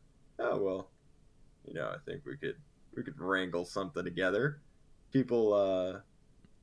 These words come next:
people were kind of, like, uh, at different ends of, uh, of opinions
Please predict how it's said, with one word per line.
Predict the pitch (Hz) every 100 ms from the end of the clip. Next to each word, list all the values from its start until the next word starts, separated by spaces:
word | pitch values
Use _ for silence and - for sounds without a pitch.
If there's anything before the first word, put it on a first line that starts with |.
| - _
people | - 143 131 120
were | 117 113
kind | 104 117 104
of, | 101 87
like, | 98 92 92
uh, | 95 95 92 90 -
at | 98
different | 104 104 101
ends | 95 95 92
of, | 90 90
uh, | 92 92 92 92 92 - - - - - _ _ - _
of | 101
opinions | 101 95 101 95 92 95 -